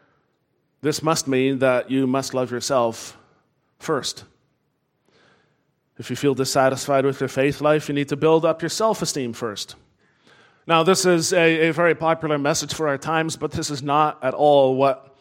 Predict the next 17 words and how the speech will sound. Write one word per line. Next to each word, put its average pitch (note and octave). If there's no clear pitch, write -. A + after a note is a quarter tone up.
what C#3
that C3+
means. C#3+
Because D3
this D#3
is D3+
where E3+
a D#3+
whole D#3
problem D#3+
begins, C3+
right? A#2+
We D3
esteem C#3
ourselves A#2+
too B2+
highly. A#2+